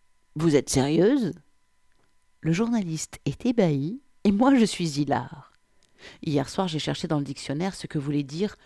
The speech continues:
propédeutique. Et la définition a déclenché un fou rire quand j'ai saisi l'allusion. Connaissances qui préparent à une étude plus approfondie.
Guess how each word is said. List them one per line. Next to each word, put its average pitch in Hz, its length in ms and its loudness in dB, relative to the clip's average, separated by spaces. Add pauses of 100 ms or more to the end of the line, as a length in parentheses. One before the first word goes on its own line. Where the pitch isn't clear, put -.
(240)
propédeutique. - 1000 -6 (540)
Et 233 140 4
la 196 160 4
définition 233 840 -2
a 160 100 2
déclenché 202 520 -2
un 147 80 0
fou - 260 -2
rire 254 340 -4
quand 170 180 2
j'ai 151 140 2
saisi 190 400 2
l'allusion. 139 640 -4 (800)
Connaissances 226 1000 0 (300)
qui 240 160 0
préparent 269 640 2
à 202 60 0
une 180 220 2
étude 214 500 -2 (120)
plus 190 300 -2
approfondie. - 840 -6